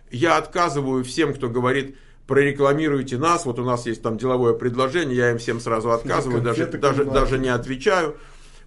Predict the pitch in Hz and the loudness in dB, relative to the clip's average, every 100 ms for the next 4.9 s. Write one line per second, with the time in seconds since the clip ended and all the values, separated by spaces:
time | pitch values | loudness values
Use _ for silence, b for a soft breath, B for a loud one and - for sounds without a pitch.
0 | - 185 190 - 190 190 180 175 170 - | -6 0 0 0 -2 0 2 0 -4 -12
1 | - - 440 381 370 359 339 370 370 370 | -20 -6 -2 0 0 -2 -2 -4 -2 -4
2 | 359 349 294 302 269 226 185 202 190 170 | -2 -4 -2 -2 0 -4 0 0 0 -2
3 | 160 156 156 156 147 139 139 135 117 123 | -4 -8 -8 -8 -10 -10 -6 -6 -6 -10
4 | b b b - 110 107 123 113 | b b b -20 -16 -10 -6 -4